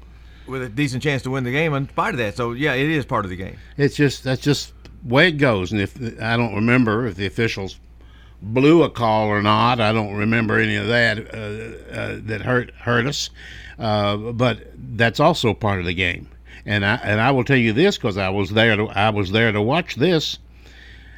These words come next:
Speaker 2: After Smyrna had already won a state championship, uh, w-, w-, with Harry Gill as their coach, they lost one on the last second or two, and the official, he didn't blow a call. What he did, and I remember his name, but I'm not gonna tell you his <laughs> name,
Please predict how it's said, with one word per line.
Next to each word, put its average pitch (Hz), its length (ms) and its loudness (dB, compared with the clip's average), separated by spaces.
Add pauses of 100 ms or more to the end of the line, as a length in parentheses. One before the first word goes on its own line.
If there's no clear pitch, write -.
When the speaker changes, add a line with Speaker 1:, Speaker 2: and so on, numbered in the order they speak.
(280)
Speaker 2:
After 120 420 0
Smyrna 147 420 2
had 123 120 4
already 131 340 4
won 143 280 4
a 120 40 2
state 131 260 -2
championship, 104 720 2 (540)
uh, 120 40 -12
w-, 110 320 -8
w-, 104 260 -2
with 104 180 -4
Harry 113 220 4
Gill 113 240 2
as 101 120 -2
their 92 100 -4
coach, 123 540 2 (720)
they 107 200 0
lost 139 480 2
one 95 460 -2 (100)
on 95 140 -4
the 98 80 0
last 117 360 0
second 160 320 0
or 90 80 -2
two, 95 320 -2
and 101 140 0
the 95 100 -2
official, 104 540 2 (1120)
he - 160 4
didn't 165 240 6
blow 123 280 4
a 90 80 -4
call. 151 580 2 (760)
What 117 200 2
he 160 160 6
did, 110 340 2
and 104 100 0
I 107 60 2
remember 120 320 4
his 85 80 -2
name, 120 240 4
but 98 140 2
I'm 104 80 0
not 107 120 0
gonna 92 140 -6
tell 113 120 2
you 110 80 2
his - 120 -2
<laughs> - 160 4
name, - 260 2